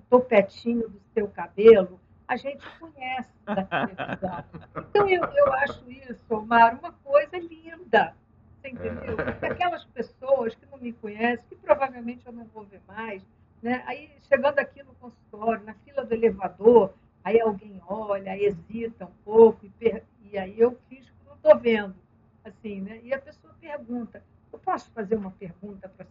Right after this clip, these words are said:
Speaker 1: senhora?" É uma coisa linda, porque se a pessoa tá me perguntando isso, é porque ela confia em mim.
Speaker 2: Tem
Speaker 1: Se ela
Speaker 2: confiança,
Speaker 1: confia em
Speaker 2: exatamente.
Speaker 1: mim, eu me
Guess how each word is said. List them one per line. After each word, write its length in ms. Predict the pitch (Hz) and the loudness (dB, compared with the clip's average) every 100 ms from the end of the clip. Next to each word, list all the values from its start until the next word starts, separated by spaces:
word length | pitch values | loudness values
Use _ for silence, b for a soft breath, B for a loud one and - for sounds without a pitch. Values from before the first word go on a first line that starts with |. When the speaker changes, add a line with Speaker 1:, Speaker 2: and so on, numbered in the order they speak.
| - | -16
Speaker 1:
senhora?" 440 | 196 220 180 - 403 | -8 -2 -2 -4 -16
É 60 | |
uma 140 | 440 453 | -18 -14
coisa 280 | - 381 392 | -6 -6 -6
linda, 460 | 339 311 311 220 | -12 -16 -12 -12
porque 280 | 214 _ 330 | -12 _ -20
se 120 | - | -8
a 60 | 370 | -8
pessoa 360 | 349 _ 240 220 | -8 _ -14 -12
tá 140 | 196 | -12
me 120 | 190 | -14
perguntando 500 | 190 175 170 _ 170 - | -14 -20 -20 _ -20 -20
isso, 160 | 262 _ _ _ | -20 _ _ _
é 60 | 349 | -14
porque 200 | - - | -4 -2
ela 160 | 359 | -2
confia 600 | 349 381 359 - 359 349 | -4 -12 -14 -14 0 2
em 100 | 226 | 2
mim. 160 | 190 - _ _ _ _ | 0 -14 _ _ _ _
Speaker 2:
Tem 120 | - 104 | -14 -8
Speaker 1:
Se 160 | 117 | -4
ela 80 | - - | -2 -2
Speaker 2:
confiança, 360 | 110 247 - | -6 -6 -8
Speaker 1:
confia 220 | - 233 190 | -2 2 2
em 60 | |
Speaker 2:
exatamente. 260 | 190 202 302 | 0 -8 -12
Speaker 1:
mim, 20 | |
eu 120 | 294 | -12
me 60 | 302 | -12